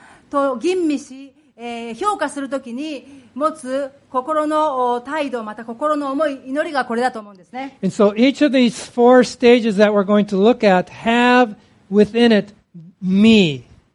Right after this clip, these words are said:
Speaker 1: えー、そして、えー、四つの段階をこれから見ていきますけれども、その中にある言葉は、私という言葉ですね。
Speaker 2: And the first few stages, the me is not a good me.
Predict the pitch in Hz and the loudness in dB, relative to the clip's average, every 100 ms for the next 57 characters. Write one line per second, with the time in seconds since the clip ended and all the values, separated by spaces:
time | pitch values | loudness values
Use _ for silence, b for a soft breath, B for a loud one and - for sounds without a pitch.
0 | _ _ _ _ _ 202 - - 247 - | _ _ _ _ _ -20 -20 -18 -18 -12
1 | 330 302 285 277 277 277 403 359 330 311 | -6 -4 -4 -4 -4 -6 -6 -6 -4 -6
2 | 302 285 285 277 285 294 294 302 285 269 | -6 -6 -6 -8 -8 -10 -12 -14 -20 -20
3 | 269 277 254 240 240 233 285 359 370 320 | -20 -20 -18 -14 -14 -12 -8 -6 -6 -8
4 | 254 277 294 294 b 262 269 302 277 240 | -12 -14 -16 -20 b _ -6 -4 -6 -8
5 | 247 247 220 202 190 B - 208 208 214 | -4 -2 0 -2 -4 B -8 -4 -4 -2
6 | 320 320 - 359 320 262 233 208 214 196 | -2 -2 -6 -12 -8 -6 -6 -8 -8 -8
7 | 165 226 262 - 180 180 180 - 233 226 | -10 -12 -12 -10 -4 -2 -2 0 2 2
8 | - 240 226 - 240 233 208 180 185 208 | -2 -4 -4 2 4 4 2 -2 -2 0
9 | 240 233 202 190 185 170 185 196 202 220 | 2 2 4 4 2 2 2 2 2 -2
10 | 180 247 233 185 175 156 | 0 0 2 0 -2 -4